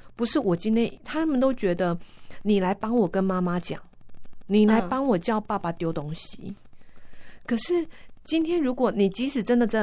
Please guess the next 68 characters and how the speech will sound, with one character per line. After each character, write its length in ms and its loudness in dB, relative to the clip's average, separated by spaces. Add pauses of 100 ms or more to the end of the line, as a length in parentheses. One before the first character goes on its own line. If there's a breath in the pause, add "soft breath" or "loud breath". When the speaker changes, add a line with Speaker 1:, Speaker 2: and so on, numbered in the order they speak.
(140)
Speaker 1:
帮 180 0
爸 160 0
爸 140 0
妈 100 0
妈 160 0
请 280 -6
整 200 -4
理 140 -2
师， 400 -8 (300 soft breath)
你 140 2
们 180 4
一 80 0
定 160 0
是 120 -2
经 220 0
过 180 2
很 140 0
多 160 -2
的 100 4
争 300 0
执， 260 -8
今 160 -2
天 140 4
才 160 -2
会 80 0
变 180 -2
成 100 0
要 80 -2
请 200 -6
整 180 -6
理 120 -8
师。 220 -12 (540 loud breath)
爸 120 0
爸 120 2
妈 20 4
妈 180 4
其 140 -2
实 120 -2
有 60 4
个 120 0
准 200 -4
备， 180 -2
你 140 2
今 120 -2
天 140 2
就 80 -2
是 100 -2
要 100 0
找 200 -6
人 160 -4
来 120 -4 (120)
丢 180 0
我 140 0
的 80 -8
东 220 -10
西 240 -10
的。 80 -4
Speaker 2:
哦， 200 -2
他 160 -6
有 120 2
这 100 0
种 160 0
预 140 -4
设 180 -8
立 180 -10
场 240 -8 (120)
了。 120 -12
Speaker 1:
对， 300 2